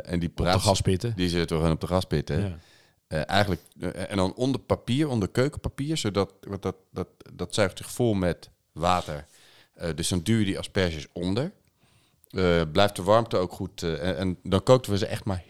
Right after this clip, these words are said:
Speaker 1: heel kort. Eh, vijf minuutjes. Nou ja, voordat het helemaal opgestookt was, was je
Speaker 2: Ja.
Speaker 1: even verder, hè.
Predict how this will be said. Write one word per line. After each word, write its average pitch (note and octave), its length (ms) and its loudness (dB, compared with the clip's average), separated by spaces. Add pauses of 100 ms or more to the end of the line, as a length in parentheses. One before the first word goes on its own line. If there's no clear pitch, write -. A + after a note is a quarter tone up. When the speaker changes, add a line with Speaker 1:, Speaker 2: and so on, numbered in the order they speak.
(120)
Speaker 1:
heel D3 280 0
kort. - 400 -6 (800)
Eh, G2 340 0
vijf B2+ 320 4
minuutjes. C3 640 0
Nou F#2 180 4
ja, F#2 80 8
voordat G2 340 4
het F2+ 120 -4
helemaal F#2+ 240 2
opgestookt - 460 -2
was, E2 120 -4
was E2 160 0
je G2 60 2
Speaker 2:
Ja. G2+ 60 4
Speaker 1:
even G#2 120 -2
verder, G#2 280 -2
hè. A2 120 -4